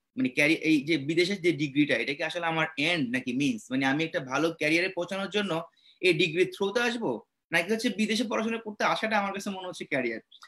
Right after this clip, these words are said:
এটা একটা ভুল ধারণা। অনেকে মনে করে যে বিদেশে পড়াশোনা করতে আসলে আপনার career হয়ে গেল। না রে ভাই,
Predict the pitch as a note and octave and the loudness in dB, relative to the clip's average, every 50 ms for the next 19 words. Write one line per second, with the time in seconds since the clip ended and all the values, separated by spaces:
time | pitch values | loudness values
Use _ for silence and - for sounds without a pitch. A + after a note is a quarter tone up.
0 | - _ _ - G#3+ B3+ B3+ G#3 D#3 C#3 D#3+ F#3+ G3 G3+ G3 F3+ C#3 A2+ G#2 G#2 | -20 _ _ -4 -2 0 0 -2 0 0 0 0 2 0 0 -2 -2 -2 -4 -6
1 | A2 A#2+ B2 C3+ D#3 F3+ E3+ E3 E3 D#3+ D#3+ D3+ D#3 D#3 F3 G#3 G3 F#3+ D#3+ C#3+ | -6 -4 -4 -2 -2 -2 -2 0 0 0 0 0 0 -2 -2 -2 -4 -6 -2 0
2 | D3 C3+ C#3 C#3+ D3 F3+ - - D3+ D3 D#3 - - F3 F3 - E3+ D#3+ - F#3+ | 0 0 0 -2 -4 -4 -6 -4 -4 -4 -4 -4 -6 -10 -12 -12 -14 -10 -6 -4
3 | D#3+ C3+ C#3 - - - G#3 G3+ G#3 F#3+ E3+ - E3+ E3 E3 E3 D#3+ D#3+ D3+ C3+ | -2 -2 -2 -2 -2 -2 -2 -2 -2 -4 -2 0 2 2 2 2 2 2 2 0
4 | A#2+ A2 G2+ G#2 - _ _ _ _ - C3+ C#3 D3+ D#3+ C#3 C3 B2+ C#3 D3 | 0 -4 -6 -8 -12 _ _ _ _ 2 4 4 4 4 4 4 2 2 2